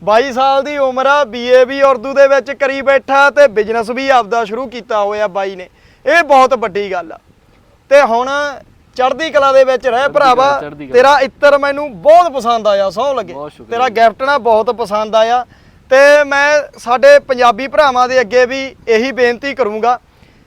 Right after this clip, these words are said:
Speaker 1: ਵੀ ਦੇਖੋ, ਜਿੱਥੇ ਆਪਣੇ ਨੌਜਵਾਨ ਆਪਦਾ ਕੋਈ ਬਿਜ਼ਨਸ ਸ਼ੁਰੂ ਕਰਦੇ ਆ, ਹੁਣ ਇੰਨੀ ਛੋਟੀ ਉਮਰ ਦੇ ਵਿੱਚ ਬੁਲੰਦੀਆਂ ਨੂੰ ਛੂਹ ਰਿਹਾ ਇਹ ਨੌਜਵਾਨ,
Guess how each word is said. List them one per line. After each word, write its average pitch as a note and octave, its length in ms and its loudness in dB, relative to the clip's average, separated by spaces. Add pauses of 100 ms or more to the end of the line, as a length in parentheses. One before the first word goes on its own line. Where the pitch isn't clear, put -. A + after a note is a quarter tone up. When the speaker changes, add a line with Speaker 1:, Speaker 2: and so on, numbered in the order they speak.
(140)
Speaker 1:
ਵੀ G3+ 140 -4
ਦੇਖੋ, B3+ 460 0
ਜਿੱਥੇ A#3+ 440 -2
ਆਪਣੇ C4+ 400 0
ਨੌਜਵਾਨ A3+ 640 -2 (680)
ਆਪਦਾ A3+ 360 0
ਕੋਈ C#4+ 200 -4
ਬਿਜ਼ਨਸ A3 500 -6
ਸ਼ੁਰੂ C#4 320 -6
ਕਰਦੇ A3+ 420 -2
ਆ, - 100 -6 (440)
ਹੁਣ B3 160 -2
ਇੰਨੀ B3+ 280 -4
ਛੋਟੀ C4 400 -4
ਉਮਰ B3 260 -4
ਦੇ B3 180 0
ਵਿੱਚ A3+ 640 -2
ਬੁਲੰਦੀਆਂ A3+ 480 -6
ਨੂੰ B3+ 140 -6
ਛੂਹ A3+ 260 -10
ਰਿਹਾ B3+ 220 2
ਇਹ C4+ 100 0
ਨੌਜਵਾਨ, G#3 520 -6